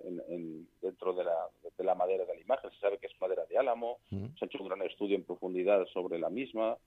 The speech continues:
Speaker 1: sobre las técnicas y las pinturas que se han utilizado. En fin, eh, ha sido un estudio muy completo y os invito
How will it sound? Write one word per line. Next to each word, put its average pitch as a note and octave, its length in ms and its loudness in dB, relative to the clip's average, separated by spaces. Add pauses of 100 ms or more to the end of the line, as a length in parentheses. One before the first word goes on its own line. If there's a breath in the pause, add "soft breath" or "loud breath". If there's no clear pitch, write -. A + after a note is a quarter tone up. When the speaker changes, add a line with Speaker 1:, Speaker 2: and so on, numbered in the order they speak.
(320)
Speaker 1:
sobre F#2 160 2
las - 100 -4
técnicas F#2 600 4
y F2 60 0
las E2+ 160 -4
pinturas F#2 420 -2
que - 100 -10
se F#2 60 -8
han F2 80 -2
utilizado. B2 680 4 (600 soft breath)
En - 140 -2
fin, A#2 320 2 (180)
eh, E2+ 180 -2
ha - 60 -4
sido G#2+ 160 0
un A2 80 0
estudio B2+ 340 0
muy G2+ 160 -2
completo A2 640 2
y F2+ 260 0
os F2+ 100 2
invito G#2+ 560 2